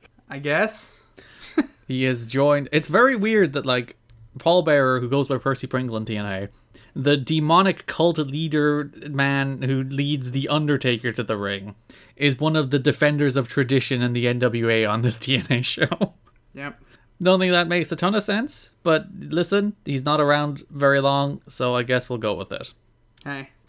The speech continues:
Speaker 1: if I, if I get, like, one segment of him and James Mitchell talking, it'll all be worth it.
Speaker 2: Yeah, it's weird. The Harris Bros,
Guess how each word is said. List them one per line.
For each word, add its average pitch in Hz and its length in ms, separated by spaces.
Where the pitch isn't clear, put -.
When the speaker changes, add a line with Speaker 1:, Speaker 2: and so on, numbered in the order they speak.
Speaker 1:
if 143 300
I, 147 140
if 151 160
I 160 80
get, 165 160
like, 143 140
one 151 420
segment 139 480
of 131 180
him 143 240
and 135 160
James 135 300
Mitchell 131 280
talking, 127 500
it'll 131 180
all 131 200
be 127 140
worth 120 300
it. - 100
Speaker 2:
Yeah, 110 460
it's - 260
weird. 175 160
The 135 80
Harris 151 240
Bros, 110 400